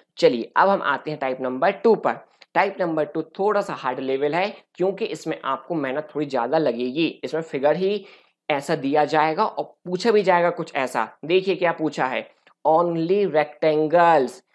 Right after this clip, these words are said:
हमको ये फिगर जो दिया हुआ है, इस फिगर में हमको केवल और केवल आयत फाइंड करके दिखाना है। अब ऐसा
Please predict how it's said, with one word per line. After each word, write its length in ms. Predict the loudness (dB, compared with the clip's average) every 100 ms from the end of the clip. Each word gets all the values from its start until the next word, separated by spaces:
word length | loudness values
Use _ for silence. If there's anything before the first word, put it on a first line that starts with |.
| _ 0
हमको 400 | 2 2 -2 -2
ये 240 | 0 -2
फिगर 280 | -2 0 0
जो 160 | 0
दिया 260 | -2 0 0
हुआ 300 | 0 2 2
है, 240 | 2 -2 -8 _ _ 0
इस 180 | 0 2
फिगर 240 | 2 4
में 80 | 2
हमको 200 | 0 -2 -4
केवल 320 | 0 2 2
और 240 | 2 -2 -2
केवल 280 | 0 2 2 -2 -2
आयत 300 | 2 2 2 -4
फाइंड 280 | -2 0 0
करके 380 | 0 0 0 -4
दिखाना 500 | -4 -4 -2 0 0
है। 180 | 0 -2 -6 _ _ _
अब 120 | -4
ऐसा 300 | -4 -6 -6